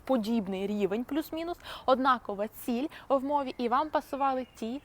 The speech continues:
самі годинки для навчання. Це буде опція дешевша. Якщо така можливість у вас є, запрошую,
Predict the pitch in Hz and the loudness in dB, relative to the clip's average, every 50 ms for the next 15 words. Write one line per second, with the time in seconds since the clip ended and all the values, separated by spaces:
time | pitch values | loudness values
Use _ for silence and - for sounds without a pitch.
0 | - - 233 214 202 202 214 233 - - 202 190 180 180 185 202 220 - 202 175 | -10 -6 -6 -4 -4 -4 -6 -6 -6 -2 0 0 0 0 0 -2 -4 -4 -6 -4
1 | 185 180 175 175 175 - - - 175 180 180 185 190 - - - - - - - | -2 -2 -2 -2 -4 -8 -6 -6 -4 -4 -6 -8 -12 -14 -16 -18 -20 -20 -6 0
2 | - 320 330 370 359 226 190 208 208 196 185 - - 269 277 - - - - 202 | 2 2 2 2 0 -2 -2 -2 0 0 0 0 0 0 0 0 -6 -14 -12 -12
3 | 190 180 180 233 269 285 208 - - - 214 214 226 240 - - - 196 190 202 | -8 -4 -2 0 0 0 -2 -4 -6 -4 -4 -4 -4 -4 -6 -6 -2 -2 -2 -4
4 | 214 - - - - 202 - - - 214 - 202 - 202 190 196 208 208 220 220 | -6 -14 -14 -10 -10 -8 -8 -6 -8 -8 -8 -8 -8 -8 -8 -8 -6 -4 -4 -4
5 | 185 196 - - 196 190 196 - - - - 262 311 330 - - - - 214 180 | -6 -8 -10 -8 -6 -6 -8 -8 -10 -10 -4 -2 -2 -4 -4 -8 -20 -14 -4 -2
6 | 202 208 - - - 240 247 302 294 - - 269 254 - | -2 0 0 2 2 2 2 2 0 -2 -2 -2 -2 -4